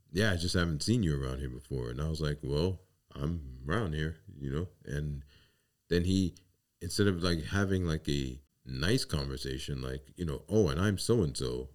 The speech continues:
nice to meet you," and get to, you know, like,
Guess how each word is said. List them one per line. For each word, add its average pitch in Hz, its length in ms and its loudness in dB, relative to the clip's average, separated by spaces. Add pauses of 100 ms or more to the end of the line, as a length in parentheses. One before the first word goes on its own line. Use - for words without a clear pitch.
(480)
nice 90 220 2
to 78 80 -2
meet 98 300 2
you," 67 320 -6
and 67 380 -8 (220)
get 76 180 -2
to, 64 160 -6
you 78 160 -4
know, 71 260 -2 (380)
like, 69 180 -8